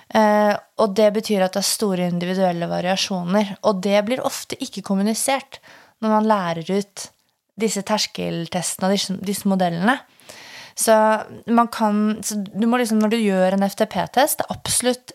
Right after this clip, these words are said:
en, en test som er verdt å gjøre hvis sykling er din ting, og du trener wattbasert og ønsker å, å basert på, ehm, functional threshold power,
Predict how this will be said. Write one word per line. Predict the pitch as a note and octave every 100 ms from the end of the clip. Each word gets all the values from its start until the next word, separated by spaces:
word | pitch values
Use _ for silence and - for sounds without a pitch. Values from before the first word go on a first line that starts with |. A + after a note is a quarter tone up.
| -
en, | G#3+ G#3 F#3+
en | G#3+
test | G3+ -
som | - G3+
er | F#3+
verdt | - -
å | F#3+
gjøre | F3 E3+
hvis | F#3 -
sykling | G3+ - F3+ E3+
er | E3+
din | E3+
ting, | E3+ B3 D4+ - - - - - -
og | G#3
du | G3+ G3+
trener | G3+ G#3+ F3+ F3
wattbasert | F3 E3 - E3 G3+ G#3 -
og | G#3+
ønsker | F#3 - - F3
å, | F3 - - - - -
å | F#3 F3+ F3 F3 E3+
basert | F#3+ - F#3 D#3+ -
på, | - F3 F3 F3 - - - _ -
ehm, | F#3 F3 E3+ E3+ E3+ E3+ E3+ E3+ F3
functional | - F#3 F3 - F3+
threshold | E3+ D#3+ F3 F3 -
power, | E3+ D#3+ G#3+ C#4+